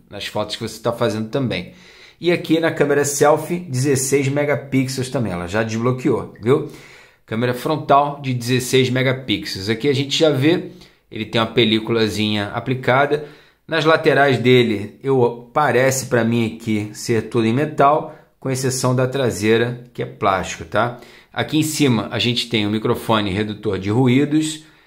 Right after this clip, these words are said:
Nessa lateral aqui, a gavetinha, como eu falei pra vocês, é uma gavetinha que suporta tudo junto, dois sim cards e mais o cartão de memória, dois nano sim cards e mais o cartão de memória, até quinhentos e doze gigas de expansão.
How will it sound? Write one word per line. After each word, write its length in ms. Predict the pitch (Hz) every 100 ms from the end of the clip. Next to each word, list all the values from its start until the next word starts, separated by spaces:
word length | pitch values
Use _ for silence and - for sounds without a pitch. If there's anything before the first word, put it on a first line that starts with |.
| _
Nessa 340 | - 123 151 147
lateral 460 | 143 135 127 127
aqui, 440 | 127 123 120 107 -
a 120 | 156
gavetinha, 840 | 160 151 143 139 - 135 139 139 139
como 140 | - 113
eu 40 |
falei 220 | 113 117
pra 140 | 117 113
vocês, 500 | 113 - 113 107 101
é 40 |
uma 80 | 110
gavetinha 480 | 107 110 107 - 110
que 80 |
suporta 540 | - 107 - 113 113 139
tudo 340 | - 165 180
junto, 400 | 131 139 156 151
dois 280 | 110 131 151
sim 220 | 151 139
cards 600 | 127 120 101 90 - - - _ _
e 100 | 123
mais 380 | 110 113 113 101
o 60 | 113
cartão 300 | 123 - 104
de 60 |
memória, 420 | 117 117 113 139
dois 320 | 98 101 120 101
nano 280 | 110 143
sim 220 | 127 113 95
cards 340 | 107 110 98
e 40 |
mais 220 | 101 104 101
o 40 |
cartão 260 | 101 95 98
de 80 |
memória, 540 | 107 135 127 135 156 - - _
até 400 | 139 143 143 143
quinhentos 560 | 143 143 127 131 131 135
e 40 |
doze 340 | 117 120 120 123
gigas 320 | 92 113 113
de 60 | 113
expansão. 600 | - 131 127 - 90